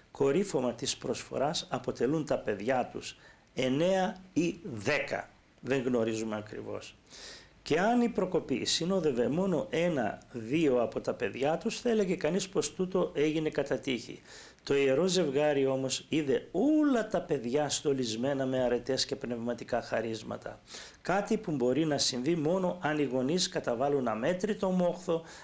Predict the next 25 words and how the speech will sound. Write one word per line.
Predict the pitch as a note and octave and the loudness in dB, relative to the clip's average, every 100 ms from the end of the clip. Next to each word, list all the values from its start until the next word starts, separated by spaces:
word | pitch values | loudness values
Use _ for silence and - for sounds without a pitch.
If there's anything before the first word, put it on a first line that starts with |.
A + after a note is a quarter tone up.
| - | -4
για | B2+ C#3+ | 0 0
την | C3+ C#3 | -2 0
καλή | C3 A#2+ C3+ | 0 2 2
αγωγή | C3 A#2+ A2+ A#2+ | 2 0 -2 -4
των | B2+ A#2 | -4 -4
παιδιών. | A2+ G2+ G#2+ F#2 - - - - - - - - - | -6 -4 -4 -4 -8 -20 -20 -18 -18 -18 -20 -20 -6
Αν | B2+ B2 - | -2 0 -2
κάθε | - F3+ F#3 G3 | -2 0 2 0
μέρα | F#3+ F3+ C#3 - | 2 2 2 0
ζητούν | G#2 G#2+ A#2+ - F#3 G#3 F#3+ | -2 0 0 0 0 2 2
για | E3 | 0
αυτά | E3 - E3+ | -2 -2 -2
το | E3+ | -2
φωτισμό | D#3+ D#3 C#3 A#2 A#2+ D3 | -4 -2 -4 -4 -2 -2
του | D3 - - - | -4 -14 -18 -4
Αγίου | B2+ A2+ C#3+ - | -2 0 -2 -2
Πνεύματος. | B2 B2 B2 - - - - - - - - | -2 -2 -2 -8 -12 -14 -16 -18 -20 -20 -4
Έτσι | F3+ G3 G#3+ | 0 2 4
λοιπόν | F3 - F3 F#3 F#3 | 4 4 2 2 0
οι | C#3 | 0
γονείς, | B2+ B2+ C#3 C#3+ - - | 2 0 0 -2 -4 -4
όντας | C3 C#3+ B2 A#2+ - | 0 2 2 0 -2
οι | A#2+ C#3 | -2 0
ίδιοι | G#3 F#3+ G3 | 2 2 2
μεγάλοι, | F#3+ E3+ F3 F3 F3 | 2 2 2 2 0